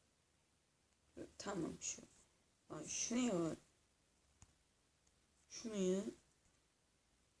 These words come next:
Ultiye ama otomatik basabiliriz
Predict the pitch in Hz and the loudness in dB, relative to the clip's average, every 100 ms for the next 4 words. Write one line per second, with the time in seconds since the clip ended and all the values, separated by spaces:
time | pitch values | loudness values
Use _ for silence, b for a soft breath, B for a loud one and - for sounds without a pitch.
0 | _ _ _ _ _ _ _ - 180 170 | _ _ _ _ _ _ _ -4 0 0
1 | - 185 175 180 185 - 175 160 - 170 | 0 2 2 2 -2 0 0 0 -4 -8
2 | 160 165 160 170 | -6 -6 -2 -2